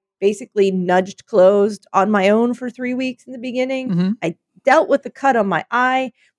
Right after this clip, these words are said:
Speaker 1: but this one, and I was like, "But we're in good shape here. New York is doing pretty well,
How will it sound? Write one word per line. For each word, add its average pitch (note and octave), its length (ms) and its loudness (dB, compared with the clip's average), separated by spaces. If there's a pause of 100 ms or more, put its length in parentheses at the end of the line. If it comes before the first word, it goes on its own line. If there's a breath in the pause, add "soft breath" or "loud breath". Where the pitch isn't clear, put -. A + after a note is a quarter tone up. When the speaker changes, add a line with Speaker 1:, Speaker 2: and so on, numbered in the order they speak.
Speaker 1:
but G#3 180 -2
this D4+ 240 0
one, E4+ 300 0 (160)
and A3 100 -2
I G#3 60 2
was G#3+ 100 -2
like, G#3 100 -6 (100)
"But D4 260 2
we're G#3+ 120 2
in G3 80 -2
good C4 200 -6
shape B3+ 340 -6
here. G#3+ 320 0 (260)
New A#3 100 -2
York B3 200 0
is G#3+ 80 -4
doing A3 180 -2
pretty G#3+ 180 -2
well, F#3+ 300 4